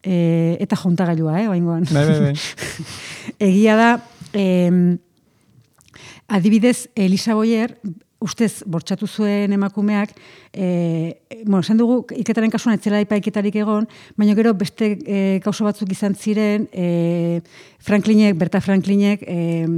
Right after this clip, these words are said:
Speaker 1: salaketa bat jarri zuela, kalte ordaina jasotzeko,
Speaker 2: Mm.
Speaker 1: gero, eh, Sam Bra-, eh, Sam Brown ez, Sam Cooken familiak, eh, salaketa jarri ziola berari, eta gora beraietan, eh,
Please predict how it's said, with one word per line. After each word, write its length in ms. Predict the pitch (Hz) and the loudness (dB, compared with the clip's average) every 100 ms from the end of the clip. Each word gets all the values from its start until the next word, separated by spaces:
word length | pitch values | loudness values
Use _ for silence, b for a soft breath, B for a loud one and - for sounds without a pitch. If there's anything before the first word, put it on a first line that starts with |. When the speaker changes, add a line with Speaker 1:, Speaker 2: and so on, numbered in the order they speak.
| 170 | -2
Speaker 1:
salaketa 440 | - 185 180 185 | -2 -2 0 0
bat 120 | 185 | -2
jarri 160 | 175 185 | -2 -4
zuela, 320 | - 208 214 | -2 -2 0
kalte 280 | 208 175 180 | 0 -2 -2
ordaina 300 | 175 175 175 165 | -2 0 0 -2
jasotzeko, 720 | 180 - - 185 - 233 127 | -6 -8 -8 -8 0 2 2
Speaker 2:
Mm. 80 | 131 B B B 180 | 0 B B B 0
Speaker 1:
gero, 480 | 185 185 180 180 - | 2 4 4 2 0
eh, 300 | 185 170 180 - | 0 2 0 -4
Sam 220 | - 190 | -2 0
Bra-, 160 | 185 208 | 0 -2
eh, 320 | 190 175 170 | 0 0 0
Sam 200 | 151 180 | 0 -2
Brown 200 | 175 180 | 0 0
ez, 160 | 156 160 - | 0 -2 -8
Sam 340 | - 180 180 170 | -4 0 2 0
Cooken 440 | 185 190 180 180 | -2 0 2 2
familiak, 460 | 175 180 180 180 165 | 2 2 2 0 0
eh, 280 | 175 175 175 170 B B B B | -2 0 -2 -4 B B B B
salaketa 640 | - 185 180 190 190 180 185 | 0 2 2 2 2 2 2
jarri 220 | 190 185 | 0 -2
ziola 260 | - 185 180 | 0 0 2
berari, 640 | 180 185 180 226 233 233 B B - | 4 4 2 2 2 -2 B B -8
eta 200 | 196 185 | -2 0
gora 200 | 185 202 | 2 2
beraietan, 640 | 214 220 226 233 214 240 B B B _ | 2 2 2 2 2 0 B B B _
eh, 420 | 190 175 160 160 | 0 2 2 0